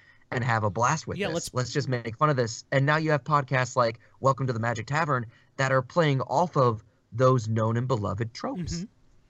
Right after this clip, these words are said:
Speaker 2: And, uh, funny enough, like, as we see these tropes develop, I'm kind of not saying that I'm scared to see where it will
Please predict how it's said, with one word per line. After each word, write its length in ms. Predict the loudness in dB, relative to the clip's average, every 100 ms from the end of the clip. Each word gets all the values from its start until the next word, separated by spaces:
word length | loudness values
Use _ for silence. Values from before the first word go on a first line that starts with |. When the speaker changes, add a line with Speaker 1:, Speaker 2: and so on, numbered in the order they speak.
| _ _ _ _ _
Speaker 2:
And, 240 | -10 -8 -8
uh, 160 | -10
funny 340 | -12 -10 -8 -6
enough, 320 | -6 -6 -8
like, 340 | -10 -10 -12 _ _ _ _ _
as 320 | -8 -8 -6
we 140 | -8 -6
see 320 | -8 -8 -8
these 300 | -8 -8 -10
tropes 340 | -6 -6 -6
develop, 500 | -10 -8 -6 -6 -8
I'm 180 | -14 -16
kind 340 | -16 -16 -12 -12
of 160 | -14 _ _ _ _
not 240 | -10 -8 -10 _ _
saying 360 | -6 -4 -4
that 100 | -4
I'm 220 | -6 -8
scared 720 | -12 -10 -10 -8 -6 -4 -4 -6
to 80 |
see 340 | -8 -6 -6 -4
where 320 | -2 -2 -4
it 320 | -6 -8 -10
will 240 | -12 -14